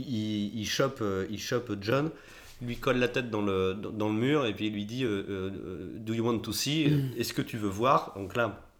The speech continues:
Speaker 1: il a plein, il a eu un gros, euh, euh, gros flashback, enfin un flash forward en fait,
Speaker 2: Oui,
Speaker 1: parce que
Speaker 2: oui.
Speaker 1: c'est plus des trucs qui
Speaker 2: Qui
Speaker 1: vont
Speaker 2: se
Speaker 1: se
Speaker 2: sont
Speaker 1: passer.
Speaker 2: passés, oui.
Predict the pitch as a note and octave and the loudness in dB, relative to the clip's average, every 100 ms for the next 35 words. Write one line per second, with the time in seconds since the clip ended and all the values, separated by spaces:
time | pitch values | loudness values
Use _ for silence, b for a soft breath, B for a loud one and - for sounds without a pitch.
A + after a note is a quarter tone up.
0 | - - - - - C#3 A2+ - D3 A#2+ | -20 -20 -16 -14 -8 -4 -2 2 2 4
1 | A2+ A2 G2+ F#2+ G#2 A#2 C3 C#3+ A2+ F#2+ | 2 2 2 0 -2 -2 2 4 4 2
2 | F#2 b b b b - F#2 F#2 G#2 C3 | 0 b b b b -8 -6 -4 -2 0
3 | B2 G#2+ A2 C3 D3 - G#2+ F#2+ - A2+ | 0 0 4 4 4 -2 -4 -4 -4 -2
4 | G2+ - A#2 G#2 C3+ D#3 A#2+ - B2 C#3 | -2 2 2 6 6 4 2 6 8 8
5 | A#2+ A2+ G#2 A2+ A2 - B2+ - G2+ A#2 | 8 4 -2 -2 -2 -2 -6 -6 2 4
6 | C3 A#2+ A2 A#2+ A#2 A2+ - C3 | 4 4 6 6 4 0 -4 -4